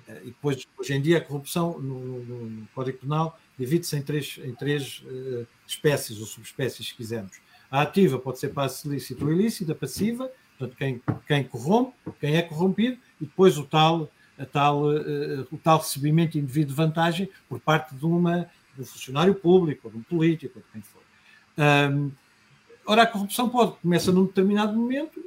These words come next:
e depois pode prosseguir durante muito tempo. E a questão é esta.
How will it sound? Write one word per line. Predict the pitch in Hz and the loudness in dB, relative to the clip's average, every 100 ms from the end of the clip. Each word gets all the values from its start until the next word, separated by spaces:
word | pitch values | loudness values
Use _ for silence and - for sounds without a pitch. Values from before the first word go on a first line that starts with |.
| - | -10
e | |
depois | 190 - 220 - | -10 -2 -2 0
pode | 226 220 | -2 -2
prosseguir | - 196 - 208 233 | -4 -10 -4 0 0
durante | 226 226 220 | 0 -2 0
muito | 214 226 _ | -2 -2 _
tempo. | 208 196 190 _ _ _ _ _ _ - | 0 0 0 _ _ _ _ _ _ -6
E | 147 - _ _ _ _ - | -6 -6 _ _ _ _ -20
a | 151 | -14
questão | - 214 214 | -4 -2 2
é | 190 | 4
esta. | 147 - - | 2 -2 -12